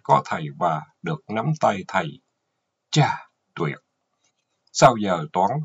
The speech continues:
nàng thường làm thơ, những bài thơ con nhái, chép lại đâu đó trong những tập thơ của thầy Sương dạy Việt văn, để ca ngợi tình yêu đang lên ngôi trong lòng nàng. Tình yêu ngập tràn, chiếm hữu mọi tâm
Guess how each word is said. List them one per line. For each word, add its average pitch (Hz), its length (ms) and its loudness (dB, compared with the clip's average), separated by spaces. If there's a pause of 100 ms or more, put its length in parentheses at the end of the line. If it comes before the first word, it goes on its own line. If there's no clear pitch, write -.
(160)
nàng 95 340 6
thường 87 240 -4
làm 90 180 0 (160)
thơ, 107 220 -6 (580)
những 92 260 0
bài 85 340 2
thơ 113 260 -4
con 101 280 -2
nhái, 107 320 -4 (420)
chép 175 240 2
lại 82 280 2
đâu 107 200 2
đó 117 280 -4
trong 107 200 -4
những 85 280 -4
tập 165 120 2 (100)
thơ 117 160 -6 (100)
của 92 240 -2
thầy 90 240 -4
Sương 107 260 -8 (300)
dạy 90 240 -2 (120)
Việt - 160 -6 (100)
văn, 196 180 -2 (680)
để 80 240 0 (180)
ca 117 160 0
ngợi 82 260 -2 (100)
tình 87 140 -4 (160)
yêu 107 300 -8
đang 104 220 -6
lên 107 180 -4
ngôi 104 360 -6
trong 101 240 -4
lòng 87 300 -8
nàng. 151 180 -6 (760)
Tình - 260 4
yêu 107 280 -2 (120)
ngập 85 220 -2 (120)
tràn, 85 240 -2 (320)
chiếm 127 200 -2 (140)
hữu 85 160 2 (140)
mọi 71 300 0
tâm 110 140 -2